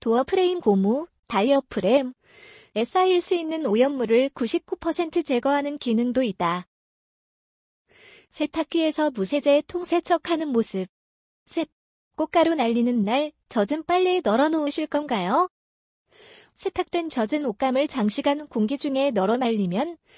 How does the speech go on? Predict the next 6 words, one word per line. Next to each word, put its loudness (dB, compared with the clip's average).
여러 2
유해물질이 0
옮겨 0
붙을 0
수 -6
있다. -2